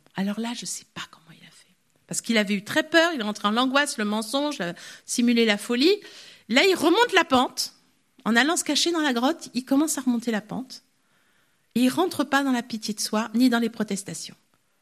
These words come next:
Alors, comment je le sais ? Bah, c'est parce qu'il faut regarder les psaumes, hein. Alors, je, je crois que j'avais mis les, les numéros des psaumes qui correspondent à ces épisodes-là. Euh, non,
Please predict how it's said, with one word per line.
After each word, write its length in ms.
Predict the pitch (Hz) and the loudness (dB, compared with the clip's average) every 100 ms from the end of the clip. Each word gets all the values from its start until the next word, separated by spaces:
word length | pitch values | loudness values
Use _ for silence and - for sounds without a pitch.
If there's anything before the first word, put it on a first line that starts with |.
| _ _ _ _ - | _ _ _ _ -4
Alors, 340 | 202 196 - | 0 0 -2
comment 220 | - 269 262 | 2 4 4
je 100 | 233 | 2
le 60 | |
sais ? 360 | 220 339 415 254 | 2 2 2 0
Bah, 140 | 185 | -6
c'est 140 | - 208 | -6 -6
parce 180 | 180 | -6
qu'il 140 | - 208 | -8 -8
faut 120 | 202 | -6
regarder 300 | 190 180 196 | -4 -2 -2
les 100 | 185 | -4
psaumes, 420 | - - 320 320 | -4 -2 -2 -2
hein. 140 | 214 - _ _ _ _ _ _ _ | -6 -8 _ _ _ _ _ _ _
Alors, 280 | - 190 185 | -8 -6 -6
je, 100 | 185 | -6
je 160 | 202 - | -6 -2
crois 160 | 220 | -2
que 60 | 220 | -2
j'avais 260 | 202 202 196 | -4 -4 -2
mis 240 | 214 220 | -2 0
les, 320 | 202 185 185 180 190 - 208 | -2 -2 -4 -8 -12 -12 -6
les 140 | 208 | -4
numéros 440 | 220 240 233 233 | -2 -2 -2 -2
des 140 | 214 214 | -2 -4
psaumes 460 | - - 262 240 | -6 -2 0 0
qui 120 | 220 202 | -4 -4
correspondent 920 | 214 208 208 - 240 240 233 185 180 - _ - _ - | -4 -2 -4 -4 -2 0 2 0 -2 -8 _ -20 _ -8
à 100 | 196 | -6
ces 300 | 196 208 196 | -2 -2 -4
épisodes-là. 1500 | 196 - 190 185 180 196 240 269 285 285 294 294 294 294 294 285 - _ _ _ _ _ _ _ - - - - _ - | -6 -6 -4 -4 -4 -2 0 2 0 -2 -4 -4 -4 -6 -6 -10 -14 _ _ _ _ _ _ _ -20 -20 -20 -20 _ -8
Euh, 1200 | 196 202 202 196 196 196 196 196 196 190 196 202 208 | -6 -4 -4 -4 -4 -6 -6 -6 -6 -6 -6 -8 -8
non, 180 | 208 | -8